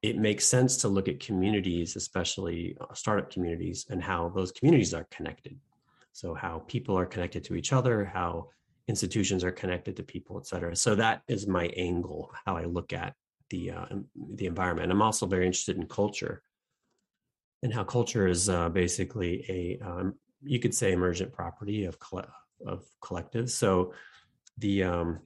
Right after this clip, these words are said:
tho-, those are my interest areas, and, and it, it does, it could be entrepreneurial ecosystem, it could be an organization, it could be something else. It just,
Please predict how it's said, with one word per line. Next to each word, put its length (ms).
tho-, 140
those 200
are 60
my 80
interest 320
areas, 280
and, 220
and 340
it, 140
it 80
does, 220
it 140
could 120
be 100
entrepreneurial 640
ecosystem, 520
it 60
could 100
be 120
an 100
organization, 680
it 80
could 100
be 160
something 340
else. 400
It 140
just, 320